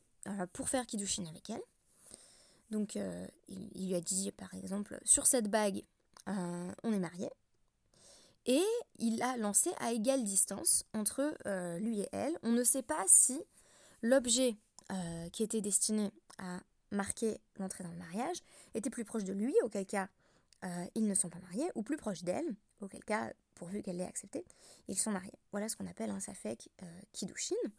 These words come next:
Euh, bien entendu, si l'objet est plus proche d'elle, on considère qu'il rentre dans le reshoot de la femme, c'est-à-dire dans son domaine, et par conséquent, que, euh,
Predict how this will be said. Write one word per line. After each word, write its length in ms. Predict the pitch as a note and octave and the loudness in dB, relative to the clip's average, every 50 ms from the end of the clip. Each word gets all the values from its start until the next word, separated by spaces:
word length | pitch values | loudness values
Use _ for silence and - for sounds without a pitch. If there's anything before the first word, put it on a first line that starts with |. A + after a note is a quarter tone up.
| - - - - - - - - - - | -14 -16 -16 -20 -20 -20 -20 -20 -16 -10
Euh, 480 | - F#3 F3+ F3 F3 F3 F3 F3 F3 F3+ - | -8 -6 -4 -4 -4 -4 -4 -4 -6 -8 -8
bien 240 | - G3+ A3+ A3+ G#3+ | -6 -2 -2 0 0
entendu, 340 | G3 F#3+ - E3+ F#3+ C4 D4 | -2 -4 -6 -6 -4 0 2
si 160 | - - G#3+ | 2 2 2
l'objet 380 | G#3+ G3 G3+ G#3 A3 A#3+ - - | 0 -2 0 0 0 0 -2 -2
est 60 | G3 | -8
plus 160 | - - G#3+ | -8 -10 -14
proche 340 | - - A3 G3+ F#3+ - - | -8 -6 -6 -4 -4 -4 -4
d'elle, 240 | G3+ G3+ A#3+ E4+ G4+ E4 - - - _ _ _ - | -4 -2 -2 -2 -2 -4 -8 -14 -20 _ _ _ -4
on 120 | G3+ G3 | -4 -4
considère 460 | F#3+ - A3+ A3 - - G#3 A#3+ - | -4 -4 0 0 0 0 0 -4 -6
qu'il 140 | - A3 G#3 | -6 -8 -6
rentre 240 | G3 G#3+ G#3+ - G#3 | -4 -4 -4 -4 -6
dans 80 | G#3 | -6
le 80 | G3 F#3 | -6 -6
reshoot 420 | F#3 F#3 F#3 - - D#4 D4+ - | -6 -6 -8 -6 -6 -4 -4 -2
de 80 | - - | -2 -4
la 120 | F3 F3 | -6 -6
femme, 220 | - - A#3+ C#4 D#4+ | -6 -6 -4 -2 -2
c'est-à-dire 260 | - - G#3 G#3+ G#3 | -4 -4 -4 -8 -8
dans 120 | G3+ G3 | -6 -2
son 140 | F#3+ - F#3 | -2 -2 -2
domaine, 340 | F3 - F#3 F#3+ A3 C#4 F4 F#4 - _ - - - - - - - - - - - | -2 -8 -6 -4 -4 -4 -4 -6 -8 _ -16 -16 -16 -16 -14 -20 -20 -20 -18 0 2
et 100 | A#3 A#3 | 4 4
par 180 | C4+ D4 C#4+ | 4 2 0
conséquent, 500 | - G3+ F#3 - - - - F#3+ A3+ D4+ F#4+ - - _ _ _ _ - - | -4 -6 -6 -6 -6 -6 -6 -4 -4 -4 -6 -8 -14 _ _ _ _ -20 -16
que, 340 | - - G#3 G#3 A#3+ D#4 D#4+ | -8 -2 0 2 2 2 2
euh, 160 | - - - | 0 -6 -10